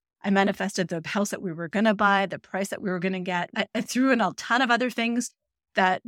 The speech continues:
both me and my husband and my real estate agent would be like, "What are you even talking about, Anita? Like, there's lots of offers on the table. They're not gonna go for your lowballed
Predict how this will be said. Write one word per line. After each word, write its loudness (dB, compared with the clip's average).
both 2
me 4
and 4
my 4
husband 2
and 0
my -4
real -2
estate 0
agent 2
would -4
be 0
like, -4
"What -8
are -12
you -8
even 0
talking 2
about, 0
Anita? -2
Like, -6
there's -6
lots -2
of 0
offers 2
on 2
the 4
table. 0
They're 0
not 2
gonna -2
go -4
for -6
your 2
lowballed 0